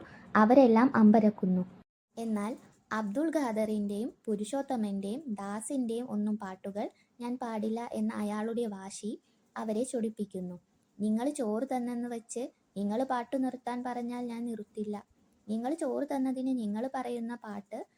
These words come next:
ഞാൻ ഒട്ടു പാടുകയുമില്ല" എന്ന അയാളുടെ വാക്കുകൾ അവരെ വീണ്ടും ചൊടിപ്പിക്കുന്നു. അവരെന്തൊക്കെയോ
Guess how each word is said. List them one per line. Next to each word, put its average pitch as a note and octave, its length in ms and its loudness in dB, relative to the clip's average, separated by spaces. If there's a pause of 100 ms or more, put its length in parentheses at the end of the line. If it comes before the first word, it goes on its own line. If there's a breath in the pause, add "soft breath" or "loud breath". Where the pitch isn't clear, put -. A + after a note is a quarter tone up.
(180)
ഞാൻ A3+ 280 -4
ഒട്ടു B3+ 200 -2
പാടുകയുമില്ല" A3 840 -2 (720)
എന്ന A3+ 260 -2
അയാളുടെ A3+ 520 0
വാക്കുകൾ G#3+ 580 -6
അവരെ G#3+ 300 -4
വീണ്ടും A#3 360 0
ചൊടിപ്പിക്കുന്നു. F#3 680 -10 (1200)
അവരെന്തൊക്കെയോ C4+ 800 0